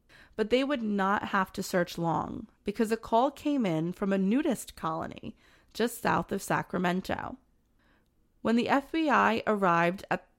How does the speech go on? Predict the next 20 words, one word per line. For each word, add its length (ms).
the 100
head 240
of 120
the 80
colony 520
came 300
out 220
to 100
greet 300
them. 260
A 100
man 680
matching 500
Stainer's 520
description 960
arrived 560
about 220
an 140
hour 380
ago. 500